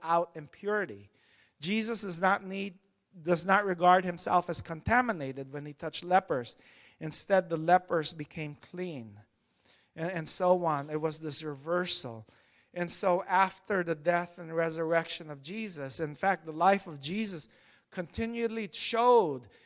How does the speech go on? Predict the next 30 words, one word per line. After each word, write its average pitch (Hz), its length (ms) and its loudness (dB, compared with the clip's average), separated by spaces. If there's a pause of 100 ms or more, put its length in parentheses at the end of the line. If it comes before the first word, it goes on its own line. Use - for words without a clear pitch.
(140)
that 185 180 2
he 196 180 -2
was 196 220 -2
no 196 200 2
longer 196 600 4
following 165 1000 0
this, 147 300 0 (380)
this 165 240 4
binary 202 1000 0
way 190 480 -2
of 151 100 -2
separation 185 1000 0
and 143 200 -14
purity, 202 540 -4
but 147 220 -4
Jesus 196 560 0 (400)
had, 190 260 2
had 185 240 2
reversed 190 800 0
and 160 140 -10
created 202 720 -2
this 165 200 0
different 185 580 -4
narrative. 170 840 -6 (600)
And, 202 200 0
and 202 120 -2
so 233 180 6
the 196 140 2
book 220 260 4
of 202 140 -2